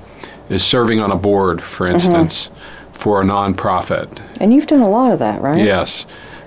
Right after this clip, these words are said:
Speaker 1: um, and actually helped to create one nonprofit and, uh, a technology nonprofit that,
Speaker 2: This is Groundwork
Speaker 1: uh,
Speaker 2: Group?
Speaker 1: s-, Groundwork Group. Yep, and it's, it's still around. Um, I'm off the board now, uh,
Speaker 2: Mm-hmm.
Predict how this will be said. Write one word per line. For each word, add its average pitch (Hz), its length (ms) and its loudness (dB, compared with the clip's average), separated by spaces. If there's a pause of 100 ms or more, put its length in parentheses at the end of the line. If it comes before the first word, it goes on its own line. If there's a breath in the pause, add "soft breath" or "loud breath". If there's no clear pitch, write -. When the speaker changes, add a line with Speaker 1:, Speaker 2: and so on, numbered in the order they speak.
Speaker 1:
um, 98 600 0 (100)
and 98 400 -2
actually 101 340 -2
helped 104 320 -2
to 101 60 -4
create 120 460 0
one 98 260 0
nonprofit 87 760 -2
and, 98 340 0
uh, 92 280 0 (360 loud breath)
a 98 80 -2
technology 123 640 0
nonprofit 95 640 -2 (160)
that, 98 160 2
Speaker 2:
This 160 140 -4
is 160 40 -8
Groundwork 156 580 2
Speaker 1:
uh, 294 120 2
Speaker 2:
Group? 110 160 -2
Speaker 1:
s-, 101 100 -10
Groundwork 104 340 0
Group. 104 300 0
Yep, 101 160 0 (160)
and 104 140 0
it's, - 320 -2 (440 loud breath)
it's 135 140 0
still 175 220 2
around. 123 500 2
Um, 98 540 0
I'm 101 340 0 (500 loud breath)
off 113 380 -2
the 113 100 2
board 113 380 2
now, 104 360 0
uh, 98 340 -2
Speaker 2:
Mm-hmm. 175 540 -4